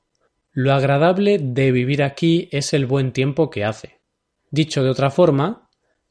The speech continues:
la cosa agradable de vivir aquí es el buen tiempo que hace. Te pongo el ejemplo con la cosa para que entiendas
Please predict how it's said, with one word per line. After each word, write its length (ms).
la 340
cosa 360
agradable 720
de 200
vivir 320
aquí 580
es 380
el 200
buen 240
tiempo 360
que 160
hace. 320
Te 120
pongo 320
el 80
ejemplo 600
con 440
la 400
cosa 560
para 300
que 100
entiendas 680